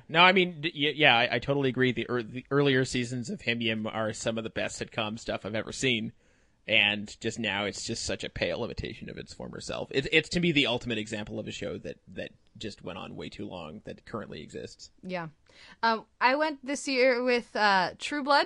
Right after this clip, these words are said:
Speaker 2: which we watched all of. It was, it seemed fun at the time, but upon looking, upon reflection, and it was fun at the time, I guess, but nothing really <laughs> happened, and it, uh, most of the season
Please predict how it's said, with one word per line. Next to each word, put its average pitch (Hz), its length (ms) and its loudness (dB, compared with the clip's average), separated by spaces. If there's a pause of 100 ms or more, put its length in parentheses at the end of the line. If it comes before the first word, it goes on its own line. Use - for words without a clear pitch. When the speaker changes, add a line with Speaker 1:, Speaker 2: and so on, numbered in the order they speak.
(140)
Speaker 2:
which 254 240 -2
we 277 100 2
watched 262 300 4
all 202 160 6
of. 269 260 -4 (320)
It 339 60 -2
was, 415 240 4
it - 120 -2
seemed 427 280 6
fun 359 240 6
at 320 80 0
the 285 80 0
time, 262 260 4
but 226 200 0 (300)
upon 277 300 4
looking, 269 480 -2 (100)
upon 294 300 0
reflection, 185 800 -2 (420)
and 262 160 4
it 311 200 4
was 440 240 2
fun 233 180 2
at 170 140 0
the 165 80 -4
time, 147 320 -6
I 156 80 -8
guess, - 360 -8
but 185 280 0 (360)
nothing 277 400 2
really 269 280 4
<laughs> - 0 -
happened, 330 840 6
and 233 480 2
it, 226 220 -4 (160)
uh, 240 240 0
most 277 320 4
of 247 80 -8
the 247 100 -2
season 220 600 -2